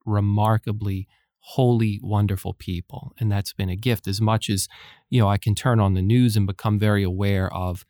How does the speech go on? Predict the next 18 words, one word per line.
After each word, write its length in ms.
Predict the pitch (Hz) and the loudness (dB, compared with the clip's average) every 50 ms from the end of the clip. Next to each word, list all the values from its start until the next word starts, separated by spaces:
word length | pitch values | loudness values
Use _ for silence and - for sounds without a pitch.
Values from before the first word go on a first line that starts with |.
| _ _ _ | _ _ _
the 120 | - - - - | -18 -18 -10 -2
evil 320 | 143 135 135 123 113 104 | 0 2 2 4 2 0
that's 280 | 95 95 92 90 - - | 0 0 -2 -4 -4 -4
out 240 | 92 90 90 90 - | -4 -4 -4 -6 -6
there, 300 | - 90 90 90 90 92 _ _ _ _ _ _ _ - | -6 -6 -6 -6 -8 -10 _ _ _ _ _ _ _ -4
there's 200 | 113 110 95 98 | -2 -2 -2 -2
beauty 600 | - - 113 113 123 127 123 113 101 95 - _ _ | -2 0 2 4 4 4 4 2 0 0 -4 _ _
within 260 | - 110 - 113 110 104 | -4 -4 0 2 2 2
the 100 | 98 92 | 0 0
hearts 380 | - 107 98 98 101 - - | -2 -2 -2 -2 -4 -6 -10
of 80 | - - | -14 -10
human 340 | - - 117 101 92 87 87 | -6 -2 -2 -2 -2 -2 -6
persons. 800 | - - - 101 98 95 - - - 90 87 92 101 - - _ - - - - _ _ - | -8 -6 -4 -4 -4 -4 -6 -6 -8 -10 -10 -10 -12 -12 -14 _ -20 -20 -20 -20 _ _ -6
Um, 320 | - 104 98 92 87 - - _ _ _ _ _ - | -4 -2 -2 -2 -4 -6 -8 _ _ _ _ _ -6
but 300 | 135 110 - 113 104 - _ _ _ _ _ - | -6 -2 0 0 -2 -2 _ _ _ _ _ -18
first 400 | - - - 131 120 113 - - | -10 -4 0 2 2 2 2 0
and 120 | 110 101 | 0 -2
foremost 680 | - - - 123 123 117 107 98 95 92 90 - - - | -2 0 0 2 2 4 4 4 4 2 0 -2 -6 -12